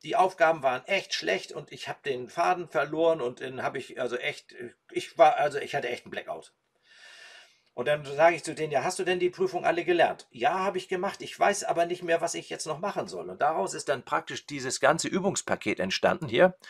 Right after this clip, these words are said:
wo ich gesagt hab, „Okay, es sind zwar immer die gleichen Themen,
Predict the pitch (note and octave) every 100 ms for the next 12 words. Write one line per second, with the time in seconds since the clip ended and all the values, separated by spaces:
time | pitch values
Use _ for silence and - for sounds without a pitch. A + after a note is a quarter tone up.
0 | - - - - C3+ - C#3+ C3+ C#3+ -
1 | - - C3 - - - - C3+ A3 G#3
2 | F3 E3 F#3+ A3+ A#3 G3+ D3 D#3+ D3 A#2+
3 | - A3+ A3 G#2 F#3